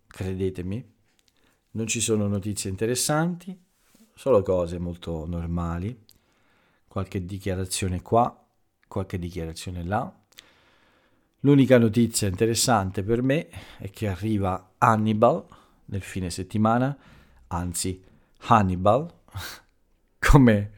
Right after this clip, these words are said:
dicono gli amici inglesi. Hannibal è il primo, eh, mm, come si chiama? Ciclone. Un attimo, eh. Aspettate perché, eh, non mi ricordo qual è la definizione in questo caso.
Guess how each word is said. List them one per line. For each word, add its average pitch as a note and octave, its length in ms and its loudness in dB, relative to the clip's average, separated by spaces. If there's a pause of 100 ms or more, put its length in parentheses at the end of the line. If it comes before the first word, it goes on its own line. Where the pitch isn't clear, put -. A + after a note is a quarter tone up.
(480)
dicono G2+ 540 2
gli F#2+ 100 0
amici G2 600 0 (220)
inglesi. G#2+ 800 2 (920)
Hannibal C#3+ 520 6
è A#2 80 6
il G#2+ 200 2
primo, B2+ 880 2
eh, F#2 640 -6 (400)
mm, D#2+ 760 -10
come B2 260 -4
si - 100 -14
chiama? E2+ 320 -8
Ciclone. F#2 720 -2 (120)
Un A2 120 -6
attimo, G2+ 600 -8
eh. G#2+ 40 -14 (720)
Aspettate - 540 -6
perché, - 480 -14 (340)
eh, - 600 -16 (1120)
non A2 180 -4
mi G#2+ 100 -2
ricordo F2+ 540 -2
qual - 240 -10
è E2+ 80 -6
la F2 120 -8
definizione F#2 840 -4
in F2+ 80 -8
questo F#2 320 -8
caso. D#2 440 -10